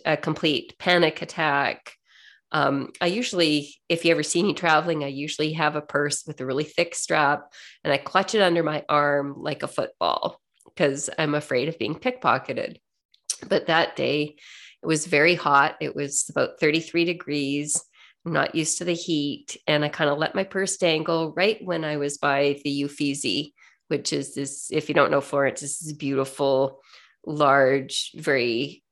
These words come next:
um, touristed museum, a huge crowd, not exactly a place to let your purse dangle. And when I got into the scarf store and went to pay,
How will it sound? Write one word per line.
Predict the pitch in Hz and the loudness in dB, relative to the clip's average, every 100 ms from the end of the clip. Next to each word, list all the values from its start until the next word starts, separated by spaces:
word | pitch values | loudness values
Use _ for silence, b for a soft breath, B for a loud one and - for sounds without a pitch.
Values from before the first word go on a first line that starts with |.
| - | -2
um, | 147 135 135 135 135 - - - - | 2 2 0 -2 -4 -8 -16 -20 -10
touristed | - 160 143 143 - 139 131 143 - B B B B B _ - | 0 4 4 2 0 0 -2 -8 -16 B B B B B _ -2
museum, | 151 143 151 147 135 131 135 139 - _ - | 0 2 2 4 6 4 0 -4 -8 _ -2
a | 143 123 - | 2 2 0
huge | - 170 147 - | 0 0 0 0
crowd, | 131 123 135 | 4 4 4
not | 135 143 | 0 0
exactly | - 135 131 143 | 0 -2 -2 -4
a | 131 | -4
place | - 139 135 | -2 -4 -4
to | 143 | 0
let | 131 131 | 0 0
your | - 135 - | -2 -6 -8
purse | - 131 127 - | -2 -2 -2 2
dangle. | 127 127 131 131 135 135 _ 143 | 4 4 4 2 2 -2 _ -2
And | 139 135 131 131 131 B B B B B B B _ _ _ - | 2 0 0 -4 -8 B B B B B B B _ _ _ -16
when | - 151 139 | -2 4 4
I | 131 127 | 4 4
got | 127 120 - - _ _ _ | 4 4 2 -8 _ _ _
into | 156 135 - | -4 -4 -4
the | 131 | -4
scarf | - 196 180 | 2 2 2
store | - 151 139 | 0 2 4
and | |
went | 139 123 | 2 -2
to | - | -4
pay, | - 143 123 123 | -4 0 0 -2